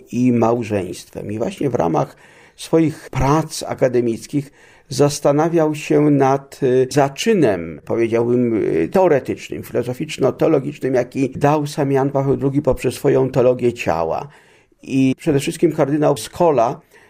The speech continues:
rozwinął tę część myśli papieskiej dotyczącej tajemnicy miłości oblubieńczej jako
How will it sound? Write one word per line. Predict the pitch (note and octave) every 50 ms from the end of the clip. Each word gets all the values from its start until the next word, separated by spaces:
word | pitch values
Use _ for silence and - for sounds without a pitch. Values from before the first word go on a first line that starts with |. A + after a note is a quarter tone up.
| -
rozwinął | - C3 C3+ C#3+ C#3+ B2+ B2+ B2+ C#3+ D#3+ F3+ F3+ F3 F3 F3 F3 F3 F3 F3 - - -
tę | - F3+ F#3 F#3 F3
część | F3 - E3+ E3+ E3 D3+ D#3 - - - - -
myśli | C3 B2+ C3+ D#3+ F3 F3 - - - C3+ C3+ C3+ C3+ C3 A#2+ - - - - -
papieskiej | - C3+ C3 C3 - D#3 D3+ D3+ D3+ - - D#3+ D#3
dotyczącej | D3+ C#3 C3+ C#3+ - C3+ D3 - D3 D3 D3 D3 D3 C#3+ - - - C#3+ C3+ C3+ C#3 C#3 C#3+ C#3+ C#3+ - - - - -
tajemnicy | - C3+ C#3 C#3+ C#3 C3+ C#3+ D3 D3 - - D3+
miłości | C3+ B2+ B2+ A#2+ B2 B2 A#2+ - - - - - - - B2+ B2+ B2 B2+ - - - - - -
oblubieńczej | D#3 D3 C#3+ C#3+ C#3+ A2 A#2+ B2 A2+ A2 G#2+ G#2+ G#2 G2+ - - A#2 A#2 B2+ B2+
jako | A#2+ A#2 A2+ A2+ - - B2+ B2 B2+ B2